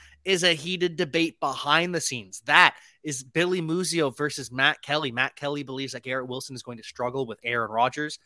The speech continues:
Wilson, more of an improvisational route runner,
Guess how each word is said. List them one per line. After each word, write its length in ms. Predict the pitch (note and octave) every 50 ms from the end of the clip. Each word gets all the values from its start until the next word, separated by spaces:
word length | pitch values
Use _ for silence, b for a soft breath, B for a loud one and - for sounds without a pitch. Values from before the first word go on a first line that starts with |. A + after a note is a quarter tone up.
| _ _ _ _ _ A#2+
Wilson, 440 | B2 C3+ C#3+ C#3+ - - D3+ C#3+ C#3 b b b b _
more 160 | C3 C3+ C3+ C3+
of 140 | C3 -
an 120 | C3 B2 A#2 _ _ D#3+
improvisational 1600 | D#3 D3+ - - D3+ D3 B2 B2+ C3 B2+ - - - B2+ B2+ C3+ C3+ C3 A2+ - C3 C3 C#3+ C#3 - - E3 D3+ D3 D3+ D3+ D3 - A2
route 240 | B2 B2 C#3 C#3+ - -
runner, 340 | D#3+ D#3 D#3 E3 F3 F#3